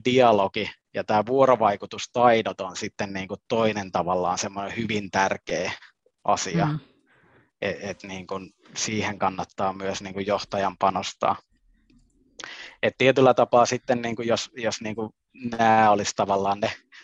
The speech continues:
Speaker 1: ne niinku millä ainakin kannattaa, tähänhän olisi miljoona asiaa, ja mä voisin tosiaan tästä
Speaker 2: Varmasti,
Speaker 1: varmaan puhu-,
Speaker 2: joo.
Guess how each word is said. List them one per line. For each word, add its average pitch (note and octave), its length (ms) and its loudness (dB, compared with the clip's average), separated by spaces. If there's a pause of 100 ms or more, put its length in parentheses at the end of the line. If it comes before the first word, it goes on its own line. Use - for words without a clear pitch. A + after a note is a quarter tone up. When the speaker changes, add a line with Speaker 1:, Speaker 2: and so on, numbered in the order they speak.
(140)
Speaker 1:
ne A#2+ 140 -2
niinku A#2+ 200 -2
millä A#2 300 4
ainakin B2 380 4
kannattaa, G#2 320 -4
tähänhän G#2 440 -6
olisi F#2+ 220 -12
miljoona G2 400 -2
asiaa, G2 260 0
ja G2 60 0
mä G2 160 -6
voisin G2+ 260 -6
tosiaan G2+ 300 -4
tästä G2+ 140 -2
Speaker 2:
Varmasti, F#3+ 220 6
Speaker 1:
varmaan A#2 320 6
puhu-, C#3 320 4
Speaker 2:
joo. D#3+ 180 2